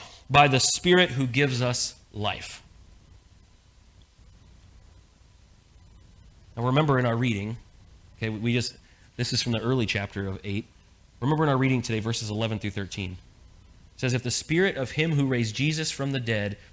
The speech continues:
is living in you, he who raised Christ from the dead will also give life to your mortal bodies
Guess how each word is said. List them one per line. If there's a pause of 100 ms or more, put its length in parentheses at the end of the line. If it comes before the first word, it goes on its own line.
(100)
is
living
in
you, (920)
he
who
raised
Christ
from
the
dead (260)
will
also
give
life (400)
to
your
mortal
bodies